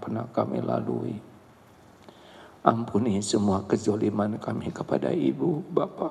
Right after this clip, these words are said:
kami. Ampuni, ya Allah, kezoliman kami kepada keluarga,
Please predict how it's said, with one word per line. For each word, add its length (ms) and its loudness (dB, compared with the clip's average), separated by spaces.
kami. 400 -14
Ampuni, 720 4
ya 160 4
Allah, 320 -2
kezoliman 800 2
kami 320 -4
kepada 480 0
keluarga, 720 -4